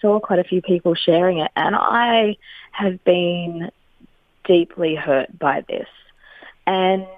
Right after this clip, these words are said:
there were words thrown around like, "What was said was white families should be allowed to adopt abused Aboriginal children to save them from rape, assault and neglect." Now, I'm Aboriginal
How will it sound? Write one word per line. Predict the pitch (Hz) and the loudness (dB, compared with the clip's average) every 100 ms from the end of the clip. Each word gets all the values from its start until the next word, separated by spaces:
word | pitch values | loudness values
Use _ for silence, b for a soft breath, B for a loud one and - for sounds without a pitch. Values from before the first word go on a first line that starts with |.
| - - - - - 208 | -16 -16 -18 -14 -10 0
there | 226 | 2
were | 233 | 2
words | 226 240 247 240 - | 2 2 0 -4 -6
thrown | 202 185 | -4 -4
around | 175 180 175 175 175 | -4 -2 0 -2 -2
like, | 165 165 - - - _ B B B | -2 -2 -2 -10 -20 _ B B B
"What | - 196 226 | -4 0 2
was | 196 185 - | 0 -4 0
said | 214 214 | 2 2
was | 175 170 180 | -2 -6 -4
white | 190 208 - - | -2 -2 -2 -4
families | 208 208 196 185 | -4 -4 -8 -6
should | - 185 | -8 -8
be | - 190 | -4 0
allowed | 170 170 180 185 - - | 0 0 2 0 -2 -8
to | |
adopt | 165 - 170 - _ _ _ _ _ _ - | -6 0 0 0 _ _ _ _ _ _ -6
abused | 185 - 185 202 233 247 - - | -4 -2 0 2 0 -4 -8 -2
Aboriginal | 185 185 185 185 | -2 -2 -4 -6
children | 175 - 175 175 170 | -4 -2 0 0 -2
to | 180 175 - | -6 -8 -2
save | 196 196 | -2 -2
them | 190 170 165 165 | -4 -4 -6 -10
from | 165 160 165 | -12 -8 0
rape, | 175 190 - _ _ - | 0 0 -6 _ _ -10
assault | 170 - 170 165 - - _ | -10 -2 -2 -2 -6 -16 _
and | 175 160 | -10 -8
neglect." | 156 - - - - - _ _ _ _ _ | -4 -2 -2 -6 -18 -20 _ _ _ _ _
Now, | 214 196 185 - - | -2 2 2 -2 -6
I'm | 185 196 196 190 B B B _ | -4 -2 -2 -6 B B B _
Aboriginal | - 190 185 175 180 170 185 | -2 0 0 -4 -4 -4 -6